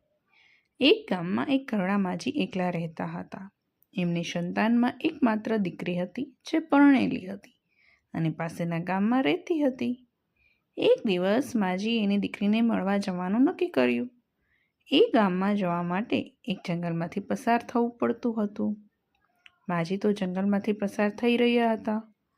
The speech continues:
ત્યાં ગર્જનાનો અવાજ આવ્યો. એક સિંહ આવી ગયો અને માજીને કહેવા લાગ્યો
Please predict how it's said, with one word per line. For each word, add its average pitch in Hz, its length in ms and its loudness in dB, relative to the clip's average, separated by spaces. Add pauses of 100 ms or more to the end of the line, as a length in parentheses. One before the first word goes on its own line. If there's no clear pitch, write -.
(540)
ત્યાં 170 200 2
ગર્જનાનો 208 540 4
અવાજ 254 380 2
આવ્યો. 196 380 0 (4000)
એક 175 240 -4
સિંહ 254 380 8
આવી 294 220 10
ગયો 285 380 6 (720)
અને 170 140 0
માજીને 170 500 -2
કહેવા 240 380 2
લાગ્યો 269 440 4